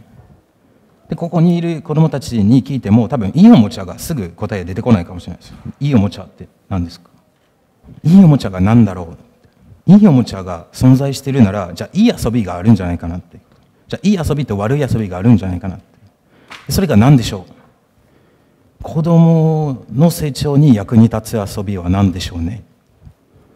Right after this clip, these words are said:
で、まあ、ちょっと研究者なので、普通に仕事として、まあ、遊んでるだらけですけど、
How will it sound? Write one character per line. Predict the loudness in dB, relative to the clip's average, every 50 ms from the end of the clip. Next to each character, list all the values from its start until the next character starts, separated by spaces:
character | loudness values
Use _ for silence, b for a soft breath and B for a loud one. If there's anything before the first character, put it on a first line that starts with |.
| _ _
で、 | -6 -6 -6 -8 _ _ B B B B B
ま | -8
あ、 | -6 -4
ち | -6
ょ | -8
っ | -8 -8
と | -10 -10 -10 -12 -16 _ _ _ _ _
研 | -2 0 0 0
究 | 0 -2
者 | -6 -4 -4
な | -4 -4
の | -6 -6 -6
で、 | -6 -6 -8 -8 -12 _ _ _ _ _ _ _ _
普 | -20 -18
通 | -14 -10 -4 0
に | 2 2 2 2 0
仕 | -2 -8
事 | -10 -8 -8 -8
と | -8 -10
し | -10
て、 | -8 -6 -4
ま | -4 -4 -4 -8 -12 -16 -18 -12
あ、 | -2 2
遊 | 2
ん | 2
で | 2
る | 2 -2
だ | -6 -6
ら | -8 -8
け | -8
で | -10 -12
す | -12 -16
け | -14
ど、 | -10 -8 -8 -8 -10